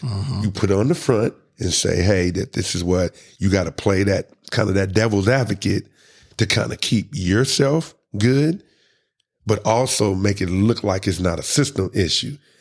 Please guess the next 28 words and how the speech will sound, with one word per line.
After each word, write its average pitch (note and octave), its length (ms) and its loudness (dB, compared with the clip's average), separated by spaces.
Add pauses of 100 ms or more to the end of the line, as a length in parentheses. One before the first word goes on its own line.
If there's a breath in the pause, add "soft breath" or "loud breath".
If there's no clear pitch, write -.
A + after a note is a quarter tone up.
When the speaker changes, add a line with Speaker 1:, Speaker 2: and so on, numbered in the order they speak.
Speaker 2:
that F2 120 0
we G2 160 2
took - 380 -2
care G#2+ 260 2
of E2+ 80 0
it E2 100 0
right F2+ 220 2
away F2+ 380 0
now, - 340 -6 (540 soft breath)
and F2+ 80 0
didn't F#2+ 280 2
waste, F#2 460 0 (320 soft breath)
you F#2+ 80 0
know, F2+ 140 4
time. F2+ 360 0 (580 loud breath)
The F#2+ 100 0
thing F#3+ 280 2
that, F#2+ 140 2 (360)
that F2+ 120 2
I G#2+ 140 2
looked B2+ 320 0
at A2+ 200 0
too, D3 360 0 (1600 soft breath)
I - 180 2
didn't B2 260 4
know A#2+ 300 2
those B2+ 320 2
charges. G3+ 720 2